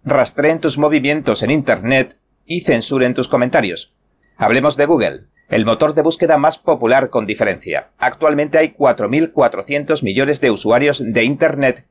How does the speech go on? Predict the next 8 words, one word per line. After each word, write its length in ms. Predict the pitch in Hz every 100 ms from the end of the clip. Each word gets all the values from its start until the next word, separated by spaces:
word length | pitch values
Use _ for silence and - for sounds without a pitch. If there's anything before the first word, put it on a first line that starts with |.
| _ _ _ _
de 140 | - 92
los 120 | -
cuales 300 | 147 131 -
cuatro 340 | 147 156 -
mil 360 | 98 135 117 -
millones 760 | 101 95 90 156 127 123 - _
usan 360 | 143 131 123 117
Google. 400 | 156 101 73